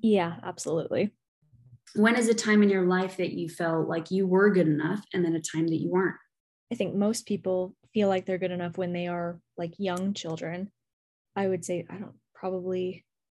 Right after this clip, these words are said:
Speaker 1: when I was, like, ten, it's probably the last time I felt good enough.
Speaker 2: What's the thought of, "Oh, I'm not good enough. I didn't break the loop"?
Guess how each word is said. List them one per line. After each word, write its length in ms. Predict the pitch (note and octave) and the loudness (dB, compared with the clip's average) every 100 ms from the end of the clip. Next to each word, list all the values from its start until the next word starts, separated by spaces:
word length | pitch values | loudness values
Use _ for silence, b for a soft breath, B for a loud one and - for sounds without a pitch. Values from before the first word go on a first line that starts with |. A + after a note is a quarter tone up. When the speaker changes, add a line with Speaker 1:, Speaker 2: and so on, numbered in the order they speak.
| _ - | _ -12
Speaker 1:
when 140 | G3 | -10
I 100 | F#3 | -10
was, 220 | F3+ F3 F3 | -10 -10 -10
like, 160 | F3 - | -14 -16
ten, 560 | - F3 F#3 G#3 C4 C4 _ _ _ - - - _ _ _ | -14 -10 -8 -6 -6 -8 _ _ _ -20 -20 -20 _ _ _
it's 80 | |
probably 220 | - A#3 A#3 | -6 -2 0
the 80 | |
last 260 | A3+ A3 - | -2 -4 -6
time 160 | G#3+ G#3+ | -4 -4
I 100 | G#3 | -2
felt 260 | G#3 - | -4 -4
good 100 | G3+ | -4
enough. 320 | G#3 G#3+ A#3 A#3 _ _ _ _ _ _ _ _ - - | -2 0 -2 -4 _ _ _ _ _ _ _ _ -16 -6
Speaker 2:
What's 400 | G3+ B3 C4 - | 0 0 0 -2
the 100 | A3 | -2
thought 500 | - G#3+ G3+ F#3+ - | 2 2 4 2 -2
of, 240 | F#3 - - | -4 -6 -2
"Oh, 180 | G3+ G3+ | 2 2
I'm 180 | F#3+ | 2
not 240 | F#3+ E3 - | 2 0 2
good 120 | G3+ | 2
enough. 300 | F#3+ F3+ F3+ | 2 -2 -4
I 80 | F3+ | -6
didn't 380 | F3+ F#3 E3 - | -2 -2 -2 0
break 320 | F#3 F3 - | 0 0 -6
the 80 | E3 | -6
loop"? 400 | E3+ E3 D3+ | -4 -4 -6